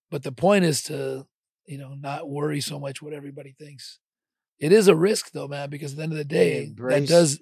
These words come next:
Speaker 1: affect, it could affect
Speaker 2: who
Speaker 1: things.
Speaker 2: that is.
Speaker 1: Right.
Speaker 2: That's it.
Speaker 1: Embrace, baby.
Speaker 2: Yeah, that's it.
Speaker 1: Don't chase, embrace.
Speaker 2: Embrace. Exactly.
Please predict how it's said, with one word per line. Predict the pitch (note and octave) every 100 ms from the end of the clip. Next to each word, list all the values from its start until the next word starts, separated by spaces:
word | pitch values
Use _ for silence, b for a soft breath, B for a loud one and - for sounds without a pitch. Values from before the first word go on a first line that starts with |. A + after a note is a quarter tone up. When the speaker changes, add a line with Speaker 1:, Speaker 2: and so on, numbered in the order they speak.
| -
Speaker 1:
affect, | C3 F3 D#3+ -
it | C3+
could | F3
affect | D#3 C#3 B2+
Speaker 2:
who | B2 A#2
Speaker 1:
things. | C3+ A2 G#2+ -
Speaker 2:
that |
is. | G2 F#2+ - - -
Speaker 1:
Right. | D3 - _ _ _ _ -
Speaker 2:
That's | A#2+ A#2
it. | - - -
Speaker 1:
Embrace, | C#3+ C#3+ D#3 D3
baby. | D3+ C#3+ C#3 C3 _
Speaker 2:
Yeah, | B2 A#2
that's | A2 A2+ -
it. | B2 A#2+ - _ _ -
Speaker 1:
Don't | D3 F3+ D#3
chase, | D#3+ F3+ F#3 -
embrace. | D#3 D3 E3 D#3+ F#2+ - - - - _ D#2+
Speaker 2:
Embrace. | G2+
Exactly. | F#2 G#2+ A#2 _